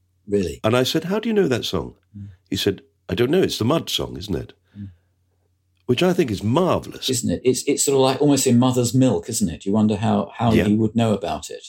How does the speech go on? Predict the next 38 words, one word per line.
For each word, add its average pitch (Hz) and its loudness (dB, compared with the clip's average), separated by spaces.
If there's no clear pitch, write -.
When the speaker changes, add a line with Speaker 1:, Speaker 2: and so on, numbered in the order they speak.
Speaker 1:
Yes. 92 -4
When 143 4
I 165 4
was - 0
teaching, 110 2
uh, 101 -2
I 104 2
used 107 -2
to 98 -16
teach - -6
in, 95 2
uh, 82 -2
drama 110 2
colleges, 82 -4
uh, 85 -8
teaching 85 -6
music 120 2
and 92 -4
singing, 98 2
obviously. 98 -4
And 127 4
I 135 6
found 143 2
that 117 2
a 123 4
lot 131 2
of 147 -6
the 123 0
students, 127 2
and 107 2
I - 4
was 104 0
teaching 107 0
sort 107 0
of - -2
eighteen, 110 4
nineteen, 101 2
twenty-year-olds, 92 0